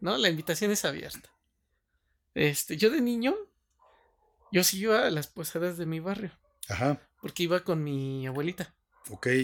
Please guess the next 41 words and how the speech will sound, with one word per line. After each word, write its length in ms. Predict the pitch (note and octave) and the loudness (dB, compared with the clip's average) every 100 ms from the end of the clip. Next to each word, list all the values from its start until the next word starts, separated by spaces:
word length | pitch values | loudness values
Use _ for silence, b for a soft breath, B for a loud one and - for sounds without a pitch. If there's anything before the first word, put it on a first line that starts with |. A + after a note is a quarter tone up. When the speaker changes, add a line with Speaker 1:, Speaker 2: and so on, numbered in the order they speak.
| A#2 b b - | 0 b b -2
Speaker 2:
¿Pero 140 | B2 | 0
las 80 | B2 | 2
del 120 | C3 | 6
barrio 220 | G3+ F4+ | 6 6
o 40 | D#4+ | 4
las 140 | E3 | 4
de 120 | - | 2
que 100 | - | 0
organiza 400 | B2+ B2+ C#3 E3 | 0 2 2 2
la 100 | F3 | 2
iglesia? 340 | B2+ C3 D3+ A#2+ | 2 2 0 -2
Porque 160 | G#2+ | -6
también 240 | A#2+ D3+ G3+ | -4 -2 0
luego 140 | A#3 | 2
las 260 | D#3 B2 - | 2 2 0
iglesias 420 | B2+ C#3+ D3+ F#3 | 0 2 2 2
Speaker 1:
Ajá. 80 | D3 | -2
Speaker 2:
organizan 380 | A2 A2 A2+ A2+ | -4 -6 -8 -8
esas 180 | A2 - | -10 -6
posadas. 640 | D#3 - G3 G#2+ - - | -2 -2 -2 -2 -4 0
Speaker 1:
Ah, 100 | F3 | 2
no, 140 | G3 A3 | 4 4
eran 240 | A#3 B3 | 4 2
de 320 | A3+ F3 D#3 | 2 2 0
barrio 380 | C#3+ E3 E3+ G#3+ | 0 -4 -2 -2
de 720 | G3+ C#3+ C3 B2+ B2 A#2+ A#2+ C3+ | -2 -4 -4 -6 -6 -8 -10 -4
los 180 | C#3+ | -2
vecinos 380 | C#3+ D3 F3 D3 | 2 2 0 -2
que 60 | - | -8
se 80 | D#3 | -8
organizaban, 440 | C#3 C3+ C#3 B2 | -6 -6 -4 -6
Speaker 2:
Ok. 80 | A2+ | -4
Speaker 1:
¿no? 160 | A2 C3 _ b b b b - | -6 -6 _ b b b b 2
Que 100 | F3 | 4
siempre 340 | B3+ B3 C4+ | 6 4 4
eran 180 | C4 C#4+ | 4 2
como 260 | C4+ F#3+ D#3+ | -2 -4 -4
que 100 | - | -6
conocidos, 600 | - D3+ C#3 G3+ D#3+ C3 | -4 -2 -2 -2 -2 -4
¿no? 140 | G#3+ | -6
Porque 520 | - D3 D#3 C#3+ C3+ | -6 -8 -4 -2 -4